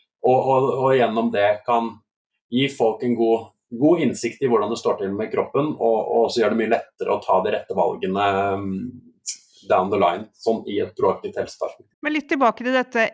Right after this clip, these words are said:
Speaker 2: Age Lab. Eh, er det de som har utviklet denne Aeon, eh, biologiske testen, og h-,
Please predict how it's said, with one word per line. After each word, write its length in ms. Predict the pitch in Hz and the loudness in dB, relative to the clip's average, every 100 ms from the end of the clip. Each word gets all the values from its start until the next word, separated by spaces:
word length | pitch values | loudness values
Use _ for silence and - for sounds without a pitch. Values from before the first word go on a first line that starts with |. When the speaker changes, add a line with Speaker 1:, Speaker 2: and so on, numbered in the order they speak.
| 202 | -2
Speaker 2:
Age 640 | 190 180 170 - - 175 | -2 -4 -6 -8 -10 -8
Lab. 480 | 190 202 214 170 196 - _ _ - - - | -2 0 -2 -4 -12 -14 _ _ -20 -20 -6
Eh, 160 | 220 220 | -2 0
er 160 | 214 | 0
det 140 | 226 196 | -2 -4
de 140 | 185 | -6
som 160 | - 220 | -4 -4
har 120 | - | -4
utviklet 680 | 190 175 - 190 190 208 208 | -6 -8 -6 -6 -4 -6 -4
denne 240 | 214 175 | -4 -4
Aeon, 480 | 185 175 165 175 185 185 | -4 -4 -2 -2 -4 -4
eh, 160 | 185 180 | -4 -4
biologiske 800 | 185 180 156 165 165 - 190 185 - - - | -4 -4 -4 -8 -10 -6 -2 -2 -4 -14 -12
testen, 460 | 190 165 - 294 427 | -12 -12 -12 -8 -6
og 300 | - 226 226 - | -4 -4 -4 -8
h-, 460 | 196 _ - 190 | -16 _ -16 -16